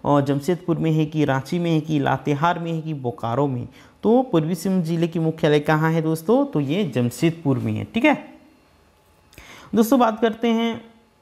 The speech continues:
पूर्वी सिंहभूम जिला। पूर्वी सिंहभूम जिला ये झारखंड के एक जिला है, ठीक है? और इसका मुख्यालय आपका, जैसा कि आप लोग बता चुके हैं कि जमशेदपुर है, है ना? तो इसकी स्थापना की बात करते हैं दोस्तों, सोलह जनवरी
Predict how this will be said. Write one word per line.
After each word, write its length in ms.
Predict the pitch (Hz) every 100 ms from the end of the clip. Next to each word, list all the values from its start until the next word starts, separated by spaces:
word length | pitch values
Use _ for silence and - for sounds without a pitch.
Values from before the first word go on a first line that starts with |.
| _ _ _ - -
पूर्वी 280 | 190 165 196
सिंहभूम 340 | 214 185 143 113
जिला। 160 | -
पूर्वी 440 | - 151 151 185 220
सिंहभूम 240 | 220 208
जिला 240 | 202 208
ये 160 | 214 214
झारखंड 420 | 175 156 160 175
के 80 | 180
एक 120 | 175 175 175 170 165 156 143 135
जिला 260 | 135 139 156
है, 220 | 180 233 -
ठीक 100 | 277
है? 220 | 285 127 - - - -
और 60 |
इसका 200 | 151 -
मुख्यालय 440 | 160 160 156 160 165
आपका, 380 | 156 160 156 143
जैसा 240 | 147 160
कि 100 | 151
आप 140 | 143
लोग 160 | 156 139
बता 200 | 143 160
चुके 280 | 165 156 165
हैं 140 | 165
कि 200 | 160 156 156 - -
जमशेदपुर 680 | 131 147 143 165 156 - 170
है, 120 | 165
है 320 | 226 - - 269
ना? 260 | 131 - -
तो 60 | 139
इसकी 280 | - 160
स्थापना 400 | 151 160 156 175
की 120 | 185 180
बात 200 | 175 170
करते 240 | 170 170
हैं 40 |
दोस्तों, 240 | 165 165 220
सोलह 480 | 214 160 151 180 196
जनवरी 680 | 165 160 151 147 220 311